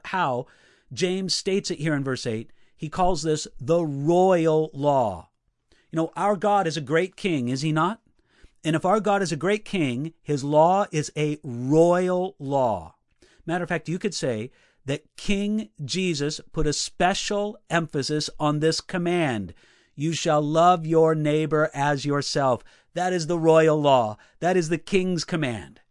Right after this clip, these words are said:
Now, it is also reflected in the Old Testament. Leviticus chapter nineteen, verse eighteen gives a very similar command. But James is reminding us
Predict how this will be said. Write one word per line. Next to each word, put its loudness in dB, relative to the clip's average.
Now, -6
it -8
is 0
also 0
reflected -2
in -2
the 0
Old -2
Testament. -6
Leviticus -2
chapter -2
nineteen, -4
verse -6
eighteen -6
gives -4
a -4
very 0
similar 0
command. -8
But -6
James -4
is -4
reminding 0
us -14